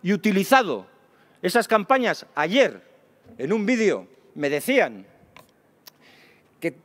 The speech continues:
había sido el chivo expiatorio de lo que ellos habían sufrido y que tenía que entender así el dolor que ellos habían sufrido. Yo, con tranquilidad, les voy a decir una cosa, y lo digo de verdad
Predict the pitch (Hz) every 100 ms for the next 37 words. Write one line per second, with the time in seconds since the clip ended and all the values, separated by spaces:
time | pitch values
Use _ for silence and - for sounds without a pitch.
0 | _ _ _ _ - 190 254 - 247 208
1 | - 262 240 - 233 202 - 262 190 104
2 | - _ _ _ _ - 151 175 170 226
3 | 226 202 190 190 - 156 156 135 107 95
4 | _ _ _ 147 170 175 180 247 208 190
5 | 196 190 233 180 135 156 262 - - _
6 | - 160 165 233 226 117 - 190 185 185
7 | 185 165 156 156 139 110 - - - _
8 | _ 131 262 202 - _ _ _ 143 131
9 | 151 135 147 180 185 - - _ _ _
10 | _ 131 127 190 202 196 190 214 202 -
11 | 180 165 147 131 95 - _ _ _ _
12 | - 139 180 254 254 - _ _ 131 135
13 | 147 160